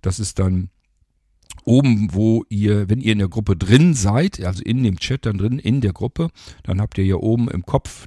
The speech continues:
dieses Blinzeln Seehund steht dann da. Da könnt ihr dann reingehen,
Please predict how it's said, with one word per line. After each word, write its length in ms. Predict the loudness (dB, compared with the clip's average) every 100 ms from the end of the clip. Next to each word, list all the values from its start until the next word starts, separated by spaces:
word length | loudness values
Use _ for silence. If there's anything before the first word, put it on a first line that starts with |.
| -8
dieses 380 | -4 -4 -6 -8
Blinzeln 580 | 0 2 2 0 -2
Seehund 400 | 0 0 0 -2
steht 300 | -4 -4 -2
dann 160 | 0 0
da. 240 | 2 2 -2 -12 -20 -14 -6
Da 100 | -2
könnt 260 | 0 -2
ihr 100 | -2
dann 200 | 0 0
reingehen, 1000 | -2 -6 -2 0 0 0 2 2 2 -2